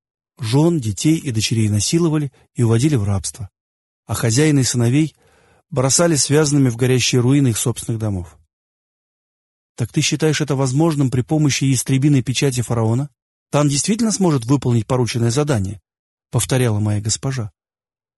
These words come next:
«Я слышала, что все шайки сорокопутов в Верхнем Царстве подчиняются одному человеку, которого все зовут Аксет или брат Сета. Это правда, Таита?»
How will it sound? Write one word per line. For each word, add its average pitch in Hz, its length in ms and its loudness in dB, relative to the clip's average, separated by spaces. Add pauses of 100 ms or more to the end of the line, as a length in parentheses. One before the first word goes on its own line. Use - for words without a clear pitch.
(380)
«Я 123 160 2
слышала, 147 380 2
что - 160 -4
все 131 200 -2
шайки 160 340 0
сорокопутов 135 720 -2
в - 80 -20
Верхнем 135 340 2
Царстве 160 500 -2 (500)
подчиняются 143 640 2
одному 139 320 2
человеку, 160 640 0 (520)
которого 139 400 2
все 120 180 0
зовут 135 360 0 (220)
Аксет 135 640 -2 (680)
или 123 180 2
брат 123 280 0
Сета. - 420 -2 (340)
Это 117 180 -8
правда, 160 300 0
Таита?» 113 420 -4